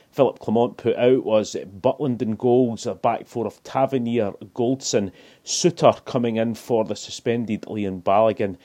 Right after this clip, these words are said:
and Ridvan at left back. In midfield, Lundstram, Dowell and Cantwell. Up front, McCausland, Sima and Dessers. On the bench, McCrory, the new loan signing, Silva, who we've got on loan from Wolves, made the bench.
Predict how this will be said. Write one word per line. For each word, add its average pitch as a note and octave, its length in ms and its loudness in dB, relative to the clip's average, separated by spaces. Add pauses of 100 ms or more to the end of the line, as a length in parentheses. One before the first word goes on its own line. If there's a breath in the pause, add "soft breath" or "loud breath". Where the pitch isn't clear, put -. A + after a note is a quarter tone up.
(260 soft breath)
and G2+ 200 0
Ridvan A2 540 2
at F#2+ 60 -2
left G#2+ 340 -2
back. A2 340 0
In B2+ 200 0
midfield, A#2+ 560 0
Lundstram, A2 960 -2
Dowell A2 420 0
and G2 420 -6
Cantwell. B2 640 2 (320 soft breath)
Up A#2 200 2
front, G#2+ 320 2
McCausland, G2+ 800 -2
Sima F#2+ 440 -4
and F2+ 240 -10
Dessers. G#2 540 -2
On D3 240 4
the C#3 80 6
bench, B2+ 440 2 (280 soft breath)
McCrory, C#3+ 720 6 (400 soft breath)
the G#2+ 400 2
new C#3 560 6
loan C#3+ 500 4
signing, C3 680 2
Silva, C#3+ 540 4
who B2+ 380 2
we've A2+ 220 -2
got A2 180 2
on A#2 120 -2
loan B2+ 280 0
from A#2+ 580 4
Wolves, A#2+ 400 0
made A2+ 260 -4
the G#2+ 60 0
bench. A#2 380 2